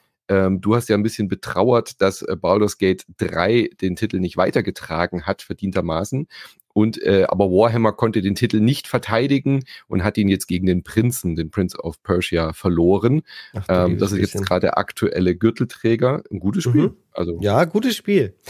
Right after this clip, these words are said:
Speaker 2: Aber ja,
Speaker 1: Ja.
Speaker 2: es ist, eigentlich ist es auch super, dass so ein bisschen Dynamik drin ist, weil das wär, würde
Speaker 1: Ja.
Speaker 2: ja auch dem Format nicht unbedingt, äh, zugute stehen, wenn wir da zwölf Monate
Speaker 1: Genau.
Speaker 2: Baldur's Gate als Ge-, Sieger immer hätten. So gesehen ist es schon schön, eine gewisse Dynamik zu sehen.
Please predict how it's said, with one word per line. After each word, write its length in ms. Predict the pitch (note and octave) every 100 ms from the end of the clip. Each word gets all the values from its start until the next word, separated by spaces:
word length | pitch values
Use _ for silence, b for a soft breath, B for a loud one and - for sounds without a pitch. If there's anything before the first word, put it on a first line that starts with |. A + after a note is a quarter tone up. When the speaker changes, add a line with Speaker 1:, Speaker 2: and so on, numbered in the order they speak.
| B -
Speaker 2:
Aber 160 | F#3+
ja, 180 | G3+ A#3+
Speaker 1:
Ja. 40 | A3
Speaker 2:
es 120 | G3
ist, 260 | A#3 E3+ E3+
eigentlich 300 | A#3+ C4 A3
ist 120 | F#3
es 120 | F3
auch 120 | D3 C3
super, 260 | D#3+ F3
dass 160 | C3+ C3
so 100 | C3
ein 60 | B2+
bisschen 240 | C3+ B2+
Dynamik 480 | A#2+ A2+ A2 C3 C3
drin 160 | B2
ist, 160 | A#2+ A#2+
weil 260 | A#2 A#2+ A#2
das 180 | A2
wär, 220 | C3 C3 C3+
würde 160 | D#3+
Speaker 1:
Ja. 80 | C#3
Speaker 2:
ja 40 |
auch 80 | C#3
dem 140 | - D3+
Format 480 | C#3 B2 B2 D#3+ D#3
nicht 120 | C#3
unbedingt, 640 | C#3 C#3 C3+ C3+ C3 - -
äh, 280 | B2 B2 A#2
zugute 380 | C3+ C3 C#3+ B2+
stehen, 240 | C#3 C3
wenn 160 | B2+ B2
wir 100 | B2
da 280 | A#2+ A#2+
zwölf 360 | - C3+ C3 B2+
Monate 760 | B2+ C3 A#2+ A2+ B2 A#2+ A#2 A#2+
Speaker 1:
Genau. 120 | A#2
Speaker 2:
Baldur's 300 | B2 A#2+ -
Gate 220 | B2 B2
als 240 | A#2+ A#2 -
Ge-, 140 | B2
Sieger 300 | A#2 B2+ G#2+
immer 220 | G#2 G2
hätten. 300 | F2+ A#2 A#2 - B B B
So 180 | C#3+ E3+
gesehen 380 | D3+ D3 D#3 D#3
ist 180 | C3+
es 100 | D3
schon 240 | - E3+ F3
schön, 300 | D3+ D3+ D3
eine 320 | A#2 B2 B2
gewisse 280 | A#2 A#2+ A#2
Dynamik 480 | G#2+ A2 A#2 C3 -
zu 120 | B2+
sehen. 280 | A#2+ C3